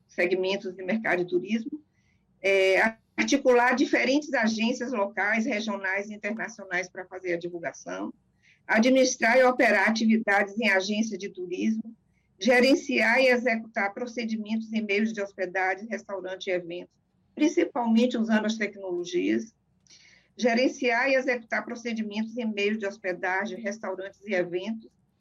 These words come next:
vistoriar e avaliar e emitir parecer técnico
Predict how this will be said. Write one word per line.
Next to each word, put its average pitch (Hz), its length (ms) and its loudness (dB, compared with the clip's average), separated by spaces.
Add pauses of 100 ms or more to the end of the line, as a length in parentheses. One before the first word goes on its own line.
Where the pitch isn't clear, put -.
(520)
vistoriar 247 720 2
e 269 80 2
avaliar 220 760 0
e 240 100 -6
emitir 226 340 -4
parecer 220 420 -4
técnico 220 640 -8